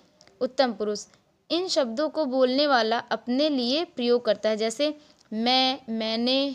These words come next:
हम, हमें, हमारा आदि। मध्यम पुरुष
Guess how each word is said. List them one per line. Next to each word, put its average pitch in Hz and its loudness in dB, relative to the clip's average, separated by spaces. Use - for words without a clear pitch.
हम, 262 -2
हमें, 233 0
हमारा 220 -4
आदि। 190 -2
मध्यम 254 2
पुरुष 277 -4